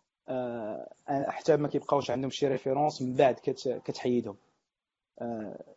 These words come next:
هنا فين كيدوز عليهم الكارباج كوليكتور وكيحيدهم. ابخي كاينه لا بارتي اللي هي،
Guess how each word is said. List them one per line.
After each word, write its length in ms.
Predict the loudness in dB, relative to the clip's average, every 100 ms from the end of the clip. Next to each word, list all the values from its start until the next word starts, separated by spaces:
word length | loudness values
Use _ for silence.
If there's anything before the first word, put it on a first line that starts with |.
| -12
هنا 300 | -4 0 0
فين 120 | 0
كيدوز 200 | -2 0
عليهم 160 | 0 0
الكارباج 320 | -2 0 -2
كوليكتور 380 | -2 -4 0 0
وكيحيدهم. 540 | 0 -4 -4 -4 -10 -6
ابخي 260 | -6 -2
كاينه 260 | -2 0 2
لا 80 | 2
بارتي 420 | 2 0 0 -4
اللي 260 | -2 0 2
هي، 460 | 2 0 0 -4